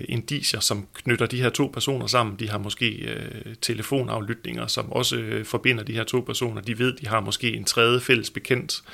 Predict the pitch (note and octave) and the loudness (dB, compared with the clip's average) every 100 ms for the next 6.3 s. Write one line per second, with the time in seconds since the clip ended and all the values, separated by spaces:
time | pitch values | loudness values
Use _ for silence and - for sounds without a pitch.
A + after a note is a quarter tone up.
0 | - - - - - A2+ - - - A#2 | -16 -16 -18 -6 -2 0 0 -2 0 -2
1 | A2 G#2+ G2+ A2+ G#2 A2 A2+ - C3 C3 | 0 -2 0 2 2 0 2 8 10 10
2 | C3 C3 A#2+ C3 A2+ A2 - - A#2 G#2+ | 8 8 8 6 4 0 -2 -4 -4 0
3 | B2+ A#2 A#2 B2 C3+ B2+ - - A#2 A2 | 2 6 8 8 10 6 4 2 2 2
4 | G2 A2+ G#2+ A2+ - C3+ A2 G2 - B2+ | 0 0 2 -2 4 4 4 0 2 2
5 | - - - B2 A2+ A2 - G#2 C3+ A2+ | 2 -6 2 2 2 -6 -4 0 2 2
6 | B2 A#2 G2 | 0 0 -2